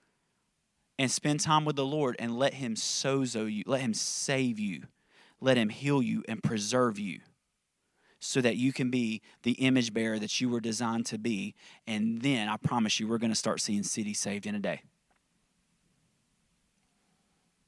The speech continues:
Maybe you don't tithe. Maybe you throw a couple bucks in the, in the bucket every now and then just to feel better about yourself.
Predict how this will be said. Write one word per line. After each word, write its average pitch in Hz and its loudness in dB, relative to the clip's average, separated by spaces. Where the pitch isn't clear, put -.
Maybe 123 4
you 127 4
don't 127 4
tithe. 117 2
Maybe 127 4
you 131 0
throw 127 0
a 117 -2
couple 127 0
bucks 127 4
in 123 -2
the, 110 -2
in 120 -4
the 107 -4
bucket 127 0
every 127 0
now 127 2
and 131 0
then 131 0
just 123 -6
to 117 -10
feel 123 -6
better 123 0
about 127 2
yourself. 143 0